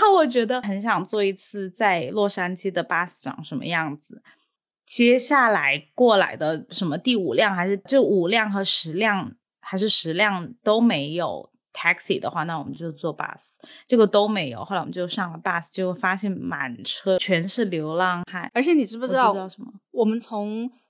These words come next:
Speaker 2: taxi 的那个站走去 bus 站那个途中，那一排全部是坐的 homeless people，他们就坐在那个凳子上睡觉。而且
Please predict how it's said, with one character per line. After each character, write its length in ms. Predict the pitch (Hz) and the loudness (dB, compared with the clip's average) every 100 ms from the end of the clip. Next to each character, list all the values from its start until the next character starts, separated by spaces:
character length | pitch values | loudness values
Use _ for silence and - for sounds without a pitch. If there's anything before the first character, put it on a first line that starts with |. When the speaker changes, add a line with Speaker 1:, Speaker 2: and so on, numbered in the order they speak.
| _ | _
Speaker 2:
taxi 420 | - 254 254 - 240 | -2 0 0 -2 -2
的 140 | 214 | -2
那 100 | 214 | -4
个 140 | 220 | -6
站 340 | 208 254 220 208 | -4 -2 -2 -2
走 220 | 208 226 | -12 -14
去 400 | - 233 208 - - | -8 -4 -4 -4 -2
bus 340 | 220 202 - | -2 -2 -6
站 220 | 226 208 | -8 -6
那 100 | 208 | -6
个 100 | 208 | -10
途 280 | 196 - 202 | -12 -10 -10
中， 400 | 196 214 208 233 | -6 -6 -6 -6
那 140 | 262 269 | 0 0
一 100 | 240 | 0
排 340 | - - 202 | -6 -4 -4
全 280 | 202 - 208 | -4 -6 -6
部 60 | 226 | -2
是 140 | 262 | -2
坐 200 | 208 240 | -2 -2
的 120 | 196 | -2
homeless 400 | 196 220 220 208 - | -4 -6 -6 -6 -12
people， 400 | - 208 220 277 _ _ | -14 -12 -12 -14 _ _
他 120 | - | 0
们 80 | 254 | 2
就 120 | 269 | 2
坐 380 | 226 - - 285 | -2 -6 -2 0
在 100 | 240 | 2
那 120 | 240 | 0
个 60 | 233 | -4
凳 200 | 226 247 | -2 -2
子 140 | 226 208 | -2 -6
上 180 | 214 | -8
睡 320 | 208 - 254 202 | -8 -2 -2 -2
觉。 460 | - 233 143 - _ _ _ _ _ _ | 0 2 2 -2 _ _ _ _ _ _
而 120 | - 247 | 0 4
且 360 | 311 233 - | 6 4 2